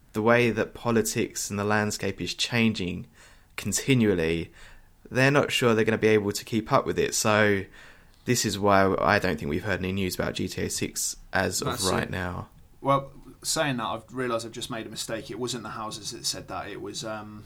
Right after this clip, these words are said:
Speaker 2: the creators of South Park. But I
Speaker 1: Oh,
Speaker 2: think
Speaker 1: yeah.
Speaker 2: you can kind of put them in the same mould.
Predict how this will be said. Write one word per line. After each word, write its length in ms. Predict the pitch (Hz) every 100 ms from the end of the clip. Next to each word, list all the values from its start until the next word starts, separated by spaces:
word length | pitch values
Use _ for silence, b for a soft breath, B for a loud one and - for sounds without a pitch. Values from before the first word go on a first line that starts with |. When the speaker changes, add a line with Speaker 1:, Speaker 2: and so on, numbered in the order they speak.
| -
Speaker 2:
the 80 | -
creators 360 | - 117 98 -
of 80 | -
South 300 | 110 107 -
Park. 340 | 107 - - b b b - -
But 320 | 110 95 - b b - 110
I 340 | 110 107 107 101
Speaker 1:
Oh, 80 | 95
Speaker 2:
think 80 |
Speaker 1:
yeah. 200 | 87 - - 139
Speaker 2:
you 160 | 143
can 200 | 139 127
kind 200 | 135 127
of 100 | 117
put 120 | 127 117
them 120 | 113
in 80 | 110
the 60 |
same 280 | - 113 107
mould. 320 | 107 113 127